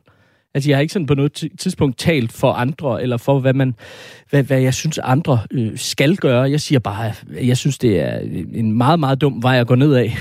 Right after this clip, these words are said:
<laughs> Øh, og, og, og det er jo rigtigt, men jeg, altså, jeg kan ikke lade være med at tænke lidt, at der er også, at det også er et generationsspørgsmål, noget af det her, og ikke så meget i forhold til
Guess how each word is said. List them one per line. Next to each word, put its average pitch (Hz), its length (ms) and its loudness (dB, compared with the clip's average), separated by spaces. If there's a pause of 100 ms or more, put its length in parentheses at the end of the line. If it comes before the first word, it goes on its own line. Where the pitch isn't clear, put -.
<laughs> - 180 -6
Øh, 123 420 0 (380)
og, 135 260 4
og, 127 260 4
og 127 140 0
det 143 60 2
er - 20 6
jo 151 120 6
rigtigt, 151 340 0
men 123 100 -2
jeg, 123 240 2
altså, 123 260 -6 (420)
jeg 131 120 -2
kan 175 60 4
ikke 185 100 2
lade 160 100 4
være 165 120 4
med 147 100 4
at 131 80 2
tænke 170 240 0
lidt, 143 160 2
at 117 120 0
der 113 80 -2
er 120 100 0
også, 147 220 2
at 131 120 -2
det 139 80 2
også 165 180 4
er - 40 6
et 139 40 -4
generationsspørgsmål, 135 840 0
noget 131 120 2
af 143 60 2
det 143 100 4
her, 139 140 4
og 113 260 -2
ikke 147 120 -2
så 143 120 -4
meget 131 280 2
i 127 40 2
forhold 131 340 2
til 117 220 -6